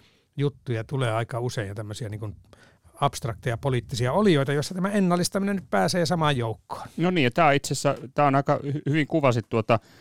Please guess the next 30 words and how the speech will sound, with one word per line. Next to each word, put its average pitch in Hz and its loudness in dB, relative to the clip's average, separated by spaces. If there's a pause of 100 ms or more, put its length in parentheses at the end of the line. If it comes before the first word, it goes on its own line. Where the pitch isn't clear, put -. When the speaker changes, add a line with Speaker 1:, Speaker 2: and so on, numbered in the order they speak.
(260)
Speaker 2:
mekanismia, 117 4
että - -6
miten 110 -4
politiikassa 101 -2 (480)
usein 107 -2
tällaiset 101 -2 (100)
suuret 123 -2
kärhämät 101 0
tai 101 2
tämmöiset 98 -6
isommat 117 0 (100)
periaatteelliset 104 -2
kysymykset 104 -4 (240)
nousee 113 0 (200)
ikään 107 -2
kuin - -6
kielenkäytössä. 104 -2 (320)
Speaker 1:
Kyllä. 165 -2 (220)
Speaker 2:
Kielenkäytön 107 2
tasolla 95 0 (240)
Speaker 1:
Joiden 143 6
Speaker 2:
tiettyyn 123 4
statukseen - 0
ja 110 4
asemaan, 107 2
kuten 165 2
nyt 202 0
tässä 185 4
on 156 6
vahvasti 151 4